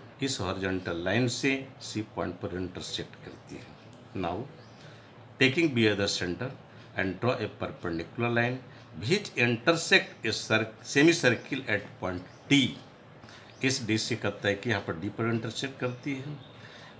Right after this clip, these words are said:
अब इस डी पर intersect करती है, इस बीडी को हम लोग radius मानते हुए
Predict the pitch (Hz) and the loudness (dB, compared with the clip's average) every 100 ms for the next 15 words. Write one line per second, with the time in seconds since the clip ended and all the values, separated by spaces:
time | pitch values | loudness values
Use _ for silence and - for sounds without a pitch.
0 | - 101 - - - - - - 147 117 | 6 6 4 -14 -20 -20 -8 -2 -2 0
1 | 110 175 165 135 127 120 - 123 - 120 | 2 2 4 2 2 0 0 0 0 -4
2 | - 143 135 135 143 - - - - 143 | -2 -2 -2 -4 -10 -14 -16 -16 -4 2
3 | 147 - - - 110 110 98 104 - 120 | 2 0 -6 -10 2 4 4 2 -2 -4
4 | 113 135 87 92 95 139 127 113 101 101 | -2 -2 0 4 6 6 6 4 4 2
5 | 101 92 90 92 | -2 -2 -2 -6